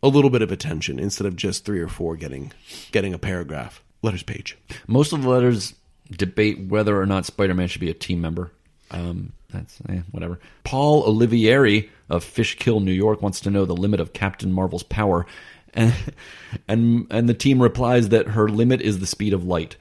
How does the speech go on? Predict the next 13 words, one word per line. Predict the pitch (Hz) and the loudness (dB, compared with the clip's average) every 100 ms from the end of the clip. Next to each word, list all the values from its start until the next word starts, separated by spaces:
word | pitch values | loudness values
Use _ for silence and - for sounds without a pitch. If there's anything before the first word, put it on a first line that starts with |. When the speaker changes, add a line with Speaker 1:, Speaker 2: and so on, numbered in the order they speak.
| _ | _
Speaker 2:
which | 98 98 | -4 -2
makes | 92 | -2
no | 95 95 | 0 -2
sense. | 95 87 76 - _ | -2 -4 -6 -12 _
That | 110 | 0
may | 113 120 | 2 4
limit | 127 110 | 4 2
her | 101 | -2
speed, | 92 - - - 131 131 92 | -2 -6 -4 0 2 2 0
but | - | -4
not | 90 98 | -4 -2
her | 92 | -2
power. | - 92 95 92 85 | -4 -4 -2 -2 -2